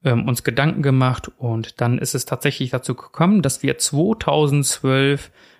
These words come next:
dann, äh, Rio Pizza eröffnet haben. Ursprünglich war die Idee, dass wir ein Restaurant eröffnen. Und das Restaurant sollte heißen Da Saverio.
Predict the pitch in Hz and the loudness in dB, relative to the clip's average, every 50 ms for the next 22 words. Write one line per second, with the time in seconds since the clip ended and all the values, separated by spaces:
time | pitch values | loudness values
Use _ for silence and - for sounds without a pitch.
0 | _ _ - 127 120 120 - - - - 135 123 123 117 117 - 147 151 160 165 | _ _ 2 4 4 4 2 0 -4 -6 -2 0 0 0 2 2 4 4 6 6
1 | 160 170 - - - - 131 - - - 123 113 - 120 - - 127 - - - | 4 2 0 -2 -4 -4 -4 -2 -2 -2 0 0 -2 -4 -6 -10 -14 -14 -12 -12
2 | - 120 - - 151 - _ - - - - _ _ _ _ _ _ _ - 202 | -12 -10 -10 -12 -12 -14 _ -20 -20 -20 -20 _ _ _ _ _ _ _ 0 2
3 | 262 262 - - - 147 135 120 120 120 127 123 - 131 123 120 120 123 120 120 | 2 2 0 0 0 2 4 4 4 4 2 0 2 2 2 2 2 0 -2 -2
4 | 110 120 120 123 143 - - - - 151 127 117 139 139 - - - 143 139 139 | 0 0 0 2 0 0 -2 -6 -10 -6 -2 0 0 0 0 -2 0 2 2 2
5 | - 135 127 127 123 127 - - - 139 120 123 135 131 127 120 117 - 113 123 | 2 2 2 2 2 0 -2 -2 0 0 0 2 0 0 0 -2 -4 -6 -6 -8
6 | - - - 110 - 123 135 151 208 - - 147 127 123 - - - 135 120 - | -8 -8 -8 -6 -6 -6 -8 -8 -10 -6 -2 -2 -2 -2 -4 -6 -4 -4 -2 -2
7 | 131 117 131 127 - - 139 123 117 123 143 156 170 190 226 247 196 139 - 127 | -2 0 0 -2 0 0 2 2 4 4 4 4 4 4 2 2 0 0 0 0
8 | 131 135 - 135 120 131 127 135 139 - 147 147 147 151 175 - - 151 - 135 | 0 2 0 0 0 0 0 0 0 2 2 2 2 2 0 -4 -6 -4 -2 0
9 | 123 131 139 151 160 - - - - 151 135 135 156 156 143 131 131 117 110 110 | 0 2 0 0 -2 -6 -8 -4 -2 0 2 4 4 4 4 4 2 0 -2 -2
10 | 117 - - | -6 -8 -10